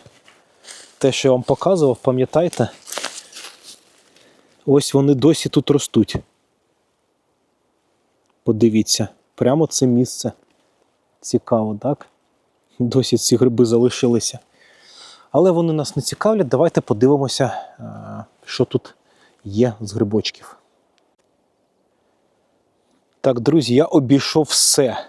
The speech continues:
що тут було. Для вас це секунда, для мене це було майже двадцять хвилин. Повний нуль, ніяких грибів, навіть якихось не-, неїстівних, теж нічого нема.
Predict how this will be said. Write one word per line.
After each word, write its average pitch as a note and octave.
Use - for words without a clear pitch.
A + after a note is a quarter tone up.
що -
тут A#2
було. C3
Для B2+
вас D3+
це -
секунда, G3+
для B2
мене C#3
це -
було B2
майже A#2+
двадцять B2
хвилин. F3+
Повний D3+
нуль, G3
ніяких C3+
грибів, B2
навіть C#3+
якихось -
не-, C#3
неїстівних, C#3+
теж B2
нічого A2+
нема. B2